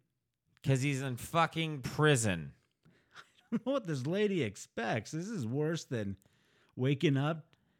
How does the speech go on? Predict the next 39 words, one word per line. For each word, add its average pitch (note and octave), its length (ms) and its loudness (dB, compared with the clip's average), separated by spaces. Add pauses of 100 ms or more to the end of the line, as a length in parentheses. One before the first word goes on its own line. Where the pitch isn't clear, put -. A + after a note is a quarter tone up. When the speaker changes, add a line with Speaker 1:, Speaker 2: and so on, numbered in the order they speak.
(180)
Speaker 2:
to C3+ 100 -4
twenty E3 840 0 (100)
thousand C#3+ 460 0
text - 360 -6
messages. G2 540 -4
"Where D3 240 -2
are E3 160 0
you? A2 160 0
Why C3 140 0
aren't C#3+ 160 -2
you C#3+ 80 -4
calling B2+ 360 -2
me? G#2 120 -2
Are G#2+ 40 -4
you A#2 180 -2
Speaker 1:
Yeah. B2+ 400 6
Speaker 2:
cheating?" F#2+ 300 -4 (880)
Speaker 1:
Yeah. G#2 380 0 (280)
Speaker 2:
That F3 260 -2
is C#3+ 160 2
the D3+ 180 2
worst. B2+ 680 -2 (220)
Speaker 1:
He, - 260 -12 (360)
and, C#3 460 2
and, D3+ 100 -6
and D3+ 200 -2
the D3 80 8
whole F#3+ 140 6
thing F#3 240 2
is, C3 140 2
like, A#2+ 220 2
is A2+ 220 2
he B2 120 2
supposed D3+ 340 4
to C3 40 -8
be A#2+ 160 2
tweeting C#3 600 2
at D#3 200 6
her? E3+ 220 2